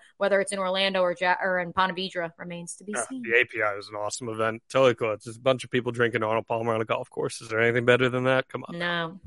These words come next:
Speaker 2: There's nothing better than that. Uh, there's a lot of things better than this, though. Mia,
Speaker 1: You hate this, John.
Speaker 2: I hate this so passionately.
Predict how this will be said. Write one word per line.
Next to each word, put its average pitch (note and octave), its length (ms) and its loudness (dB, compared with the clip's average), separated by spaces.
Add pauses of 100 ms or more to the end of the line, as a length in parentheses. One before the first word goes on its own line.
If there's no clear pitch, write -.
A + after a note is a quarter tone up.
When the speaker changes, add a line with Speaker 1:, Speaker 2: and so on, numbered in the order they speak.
(140)
Speaker 2:
There's A#2 180 0
nothing A#2 300 0
better C#3 220 -2
than D3+ 160 -6
that. D3 240 4 (320)
Uh, C#3 160 10
there's C#3+ 180 10
a C#3+ 60 6
lot F#3 260 12
of F3 80 4
things D3+ 220 2
better C#3 320 8
than A2+ 320 2
this, A2+ 300 2
though. - 260 -8 (1400)
Mia, C#3 320 8
Speaker 1:
You E4+ 180 12
hate C4 380 8
this, G3 240 0
John. D#3 360 4
Speaker 2:
I F3 140 8
hate D#3 320 0
this C3 220 2
so - 500 -2
passionately. - 800 -10